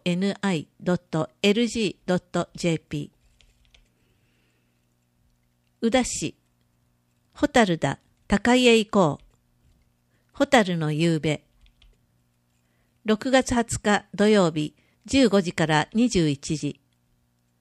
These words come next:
ホタルが飛び交う夕暮れだけでなく、日中にも魅力が盛りだくさん。家族みんなで宇陀市の里山を楽しめます。場所、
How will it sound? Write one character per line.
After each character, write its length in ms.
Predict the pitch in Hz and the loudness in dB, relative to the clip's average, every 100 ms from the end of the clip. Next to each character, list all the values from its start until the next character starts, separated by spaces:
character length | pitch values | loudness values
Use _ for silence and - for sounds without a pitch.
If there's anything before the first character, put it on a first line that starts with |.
| _ _ _ _ _ | _ _ _ _ _
ホ 140 | - | -4
タ 160 | 285 240 | 2 2
ル 120 | 190 | 2
が 120 | 165 | -2
飛 180 | - 180 | 0 0
び 140 | 185 - | 0 0
交 220 | 180 156 | 0 -2
う 60 | - | -2
夕 260 | 190 240 | 0 0
暮 160 | 226 226 | 2 2
れ 60 | |
だ 120 | 214 202 | 2 -2
け 140 | 214 | -2
で 120 | 165 | -2
な 160 | 156 170 | -2 -6
く、 260 | - 143 - _ _ _ _ _ _ _ _ | -8 -10 -10 _ _ _ _ _ _ _ _
日 200 | 208 202 | -2 -2
中 240 | - 269 | -2 0
に 160 | 262 254 | 2 0
も 280 | 202 156 - | 0 -2 -4
魅 120 | 190 | -2
力 260 | 190 220 208 | 0 0 0
が 140 | 208 | -2
盛 180 | 190 185 | 0 -2
り 40 | 180 | 0
だ 100 | 180 | -2
く 140 | - | -2
さ 180 | - 170 | -6 -6
ん。 80 | 139 _ _ _ _ _ _ _ _ _ _ | -6 _ _ _ _ _ _ _ _ _ _
家 160 | - 277 | -2 0
族 460 | 240 - - 165 - | 0 -2 -4 -4 -2
み 160 | 208 | 0
ん 80 | 240 | 2
な 140 | 233 214 | 2 2
で 240 | 170 165 _ _ | 0 -2 _ _
宇 80 | 220 | 0
陀 160 | 247 262 | 2 0
市 160 | - | -2
の 100 | 185 | -4
里 300 | 165 180 220 | -4 -4 -2
山 320 | 214 208 196 | 0 0 -2
を 120 | 202 - | -4 -4
楽 220 | 196 185 | -4 -4
し 120 | 180 170 | -4 -4
め 140 | 170 | -4
ま 160 | 160 175 | -4 -6
す。 220 | - - _ _ _ _ _ _ _ _ _ - | -8 -16 _ _ _ _ _ _ _ _ _ -6
場 140 | 190 | -4
所、 320 | - 196 180 | -2 -4 -4